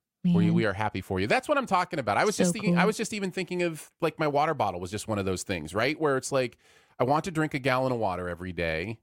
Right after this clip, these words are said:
Speaker 1: You know, what's an easy way to do that? And I just found, you know, bottled joy.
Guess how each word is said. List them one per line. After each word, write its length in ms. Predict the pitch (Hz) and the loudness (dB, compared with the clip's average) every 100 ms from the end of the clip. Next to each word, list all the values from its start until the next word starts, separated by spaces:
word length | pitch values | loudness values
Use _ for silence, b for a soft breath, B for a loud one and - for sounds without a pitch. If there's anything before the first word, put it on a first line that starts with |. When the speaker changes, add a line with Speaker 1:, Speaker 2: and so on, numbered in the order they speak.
| _ | _
Speaker 1:
You 80 | 117 | -2
know, 380 | 98 95 117 120 | 0 0 -2 -2
what's 240 | 120 135 | -2 0
an 160 | 165 143 | 0 0
easy 300 | 147 135 127 | 0 0 0
way 160 | 120 117 | 0 0
to 80 | 113 | 0
do 200 | 123 117 | -2 0
that? 280 | 90 107 - | 0 0 -2
And 120 | 110 | -4
I 60 | 113 | -4
just 180 | 120 - | -6 -6
found, 300 | 127 123 123 b b b | -4 -4 -6 b b b
you 100 | 143 | -2
know, 200 | 104 117 - _ - | -2 -4 -10 _ -2
bottled 320 | 110 135 143 | 0 0 -2
joy. 420 | 127 190 147 78 | 0 2 2 -2